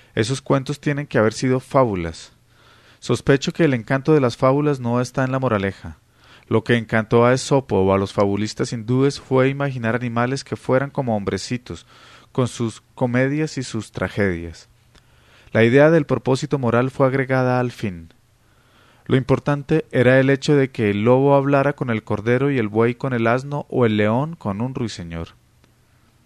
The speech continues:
Tenemos a Alejandro de Macedonia oyendo cuentos contados por esos anónimos hombres de la noche, cuya profesión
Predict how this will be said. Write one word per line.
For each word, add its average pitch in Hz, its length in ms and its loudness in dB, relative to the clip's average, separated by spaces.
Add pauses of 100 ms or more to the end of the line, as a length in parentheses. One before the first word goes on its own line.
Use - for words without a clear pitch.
(840)
Tenemos 104 380 0
a 127 120 6
Alejandro 127 480 2
de 135 80 4
Macedonia 123 560 2
oyendo 131 300 -2
cuentos 135 420 -2
contados 127 560 0
por 113 160 0
esos 120 240 -2
anónimos 120 500 -4
hombres 135 320 -2
de 131 80 2
la 110 120 2
noche, 123 420 -6 (380)
cuya 139 280 2
profesión 147 640 -2